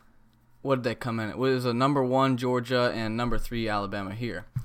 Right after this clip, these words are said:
Uh, and now, of course, Bama number one, Georgia number three. The roles are reversed. Both teams twelve and one. Uh, Bama's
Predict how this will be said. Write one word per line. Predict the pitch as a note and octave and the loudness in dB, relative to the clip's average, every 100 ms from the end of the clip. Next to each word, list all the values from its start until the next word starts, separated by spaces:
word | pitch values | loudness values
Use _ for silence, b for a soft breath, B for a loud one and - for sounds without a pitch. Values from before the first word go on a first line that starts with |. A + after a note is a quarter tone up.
| B B B B - | B B B B -2
Uh, | A#2 A2+ - | 2 4 2
and | C3 B2 B2+ | 0 2 6
now, | C3+ C3 | 10 10
of | B2 - | 8 4
course, | C#3+ B2 | 2 2
Bama | A#2 C3+ C#3 C3+ | 4 4 6 4
number | C3 B2+ | 4 2
one, | A#2+ B2+ B2 A2 | 2 2 2 2
Georgia | C#3+ E3+ C3+ | 2 2 2
number | B2 A2+ | 0 -2
three. | - B2 A#2+ | -4 -4 -2
The | A2+ | 0
roles | A#2+ B2+ | 2 2
are | B2 | 0
reversed. | G#2+ G2 C3+ G2+ - - G#2+ | -2 2 4 4 2 -2 4
Both | D#3+ - | 4 2
teams | F3+ F3 | -2 -2
twelve | - D#3+ D#3 | 0 2 2
and | D#3+ A#2+ | 0 0
one. | G#2 A2+ B B B B B - | -2 -4 B B B B B 0
Uh, | G#2 G#2 G2+ | 0 0 0
Bama's | F#2+ G#2+ C3+ D#3+ D#3+ D3+ - - | 0 4 6 6 6 4 0 -8